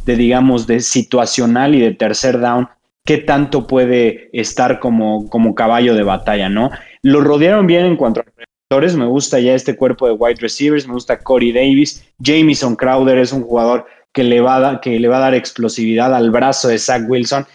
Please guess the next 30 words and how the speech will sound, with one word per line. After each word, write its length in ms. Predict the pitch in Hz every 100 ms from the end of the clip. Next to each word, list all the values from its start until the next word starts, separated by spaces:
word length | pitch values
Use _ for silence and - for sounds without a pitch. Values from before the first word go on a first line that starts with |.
| _ _ -
y 120 | 147
también 360 | 151 160 220
un, 200 | 285 311 285
una, 600 | 285 277 262 196 139 - _ _
una, 920 | 160 220 226 180 151 131 123 120 98 -
un 160 | - 202
jugador 560 | 202 262 185 143 175
que 80 | 196
va 100 | 185
muy 320 | 190 165 190
por 460 | 196 190 175 139 123
debajo 560 | 113 123 127 147 - 175
del 100 | 123
agua, 240 | 131 170
digamos, 320 | 160 165 175
es 160 | 175 -
Keelan 400 | - 220 202 131
Cole, 300 | - 139 190 202
pero 300 | 160 127 120 - -
ha 100 | 135
demostrado, 540 | 220 160 113 143 170
de 80 | 156
hecho, 160 | 156
muchas 420 | 175 196 - 160 127
veces 300 | 151 147 - -
recepciones 640 | 120 117 117 - 160 156
increíbles 680 | 120 110 120 117 131 156 - - -
y 120 | - 135
sobre 340 | 151 127 127
todo 400 | 151 151 165 -